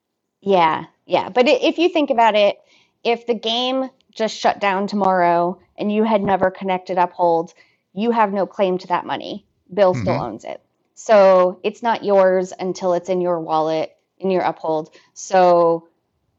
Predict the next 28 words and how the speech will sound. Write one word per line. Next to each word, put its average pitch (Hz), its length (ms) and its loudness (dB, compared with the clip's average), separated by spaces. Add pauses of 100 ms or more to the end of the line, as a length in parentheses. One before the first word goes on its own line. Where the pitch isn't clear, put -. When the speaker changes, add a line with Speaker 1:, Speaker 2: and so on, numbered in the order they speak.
(380)
Speaker 1:
there's 196 440 -2
no 202 120 0
taxable 175 480 -4
event 160 280 -8
to - 100 -18
you. 76 260 -12 (460)
Speaker 2:
Makes 107 240 -4
sense. 120 300 -4
Speaker 1:
But, 180 180 0
Speaker 2:
Makes 127 160 -4
sense. 117 260 -4
Speaker 1:
but 190 100 -2
yes, 185 280 -2 (140)
every, 233 540 -2 (140)
every 214 300 0
Tuesday 208 720 0 (220)
when 208 120 -6
you 202 120 -2
receive 196 340 -2
that 175 140 0
deposit 185 640 0 (300)
in 208 120 -2
Uphold, 180 640 2
that 185 200 0
is 175 120 -4
a 175 100 -2
taxable 180 480 -6
event. 165 420 -6